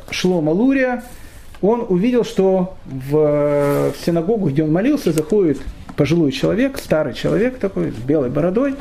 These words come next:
и говорит ему следующую вещь. «Знай,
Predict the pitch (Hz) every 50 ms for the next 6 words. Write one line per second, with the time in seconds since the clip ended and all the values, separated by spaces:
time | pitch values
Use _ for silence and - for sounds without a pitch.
0 | - - - - - - - - - - - - - - - - - - - 214
1 | 277 302 226 220 202 190 190 220 262 254 254 214 185 175 190 202 208 214 208 202
2 | - - - - - - - 196 196 185 170 - - 180 175 170 165 147 123 -
3 | - - - - - - - - - - - - - - - - - - - -
4 | - - - - - - - - - - - - - - - - - - - -
5 | - - - - - - - - - - - 117 120 147 190 226 247 262 277 277
6 | 269 269 269